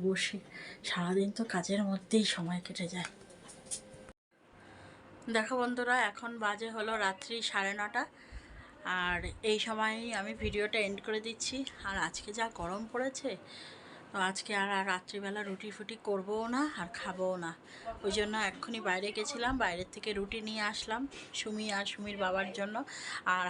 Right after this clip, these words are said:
হাঁড়িতে ভাত রয়েছে, আজকে রাত্রে আমি ভাতই খাবো। আর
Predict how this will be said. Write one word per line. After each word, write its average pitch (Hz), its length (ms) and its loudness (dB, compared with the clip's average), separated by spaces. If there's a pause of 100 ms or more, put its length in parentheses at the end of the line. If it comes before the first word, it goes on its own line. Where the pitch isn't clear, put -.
হাঁড়িতে 185 340 0 (920)
ভাত 190 220 2 (140)
রয়েছে, 220 300 2 (580)
আজকে - 180 0 (120)
রাত্রে 190 240 0 (100)
আমি 214 120 -4 (140)
ভাতই 196 380 0
খাবো। 247 220 2 (920)
আর 170 180 -2